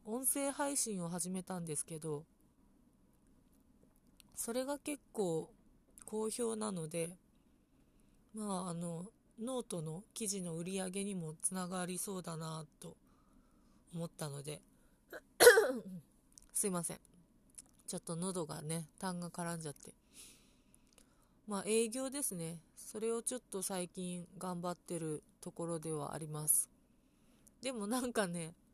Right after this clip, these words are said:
「歌って」とか言われちゃったりして、ちょっと占いとそれちゃったりもするんですけど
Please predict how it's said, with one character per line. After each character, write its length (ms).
「歌 220
っ 60
て」 240
と 100
か 120
言 100
わ 100
れ 100
ち 100
ゃ 40
っ 40
た 160
り 100
し 180
て、 220
ち 120
ょ 20
っ 20
と 220
占 320
い 40
と 120
そ 140
れ 120
ち 100
ゃ 40
っ 40
た 160
り 100
も 140
す 120
る 140
ん 60
で 100
す 100
け 140
ど 220